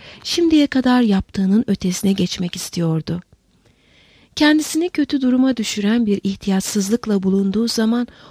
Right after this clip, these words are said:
o kadar sevinen bu kadının aşkına nasıl inanmazdım? Yasa dışı bir evliliğin hazlarına daldıktan sonra bir umutsuzluktur sardı içimi.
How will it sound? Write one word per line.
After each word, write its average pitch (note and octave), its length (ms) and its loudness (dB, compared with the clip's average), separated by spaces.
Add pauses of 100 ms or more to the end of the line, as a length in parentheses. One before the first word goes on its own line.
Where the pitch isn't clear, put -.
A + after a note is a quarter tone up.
o D4 100 -2
kadar A#3 400 2
sevinen F#3 640 -4
bu B3 100 -2
kadının A3+ 520 0
aşkına G3 540 -2
nasıl G3+ 380 -4
inanmazdım? F3 760 -6 (1400)
Yasa D#4 300 4
dışı E4 280 2
bir C#4+ 120 4
evliliğin A#3+ 580 2
hazlarına A3 640 2
daldıktan F#3+ 560 -2
sonra C4 460 0 (380)
bir E4+ 120 10
umutsuzluktur A#3+ 880 2
sardı G3+ 440 -2
içimi. F#3 460 -4